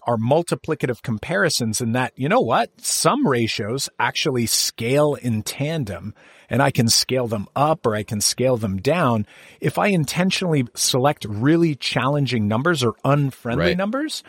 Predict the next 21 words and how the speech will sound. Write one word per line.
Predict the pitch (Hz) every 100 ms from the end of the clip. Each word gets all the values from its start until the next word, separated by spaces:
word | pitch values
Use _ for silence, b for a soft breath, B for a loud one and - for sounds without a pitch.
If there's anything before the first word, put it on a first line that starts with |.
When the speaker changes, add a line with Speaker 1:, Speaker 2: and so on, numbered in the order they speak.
| B B B
Speaker 1:
I | 185
might | 269 330
not | 208 151
recognize | 135 117 175 - 147 120 101 98 90
that | 107 95 85 _
as | 127 127 127 110
we | 120 123
look | 117 131 139
at | 113
a |
ratio | 107 110 117 - 107
table | 95 - 170 151 143 139 139 -
or | 113
a | 101
double | 87 107 95 92
number | 117 147 147 139
line | 131 123 120 120 117 B B B
or | 135 123 123 -
any | 151 170
of | 160 131
the | 127